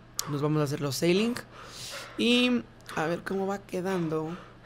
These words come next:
esa parte. Vamos a necesitar bastante madera aún. Voy a meterle ahorita todos los, los techos.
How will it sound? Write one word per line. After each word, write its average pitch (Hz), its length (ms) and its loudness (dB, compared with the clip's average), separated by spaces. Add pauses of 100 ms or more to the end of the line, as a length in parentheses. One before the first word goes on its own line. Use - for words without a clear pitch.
(640)
esa 151 160 -8
parte. 156 400 -2
Vamos 202 200 2
a 202 60 4
necesitar 175 280 0
bastante 165 320 -2
madera 143 260 0
aún. 143 240 -2 (640)
Voy 196 80 4
a 196 60 8
meterle 185 300 4
ahorita 180 340 4
todos 175 180 4
los, 156 280 2
los 143 180 -4
techos. 220 600 2